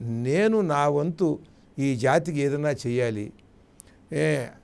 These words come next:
తద్వారా సమాజానికి ఒక శాంతి, ఓ-, ఒక ప్రత్యేకమైనటువంటి ఒక, ఆ, ఈ జాతి నాది అనేటువంటి భావం కలిగించి ఈ భారతీయ సంస్కృతిని కూడా మనం పటిష్టం చేయాలి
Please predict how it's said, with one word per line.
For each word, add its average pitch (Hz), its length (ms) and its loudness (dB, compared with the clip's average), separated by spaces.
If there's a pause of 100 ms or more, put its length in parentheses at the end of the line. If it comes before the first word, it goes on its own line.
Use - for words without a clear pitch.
(320)
తద్వారా 175 500 8
సమాజానికి 190 880 4
ఒక 170 180 2
శాంతి, 208 720 0 (800)
ఓ-, 151 300 4
ఒక 156 140 4
ప్రత్యేకమైనటువంటి 180 1500 4 (100)
ఒక, 123 440 2 (440)
ఆ, 117 100 -4
ఈ 127 440 -2
జాతి 170 440 6
నాది 175 520 8
అనేటువంటి 165 500 4
భావం 160 460 4
కలిగించి 170 680 2 (380)
ఈ 139 140 -2
భారతీయ 202 680 4
సంస్కృతిని 180 680 0
కూడా 180 220 4
మనం 151 240 0
పటిష్టం 151 480 2
చేయాలి 143 600 2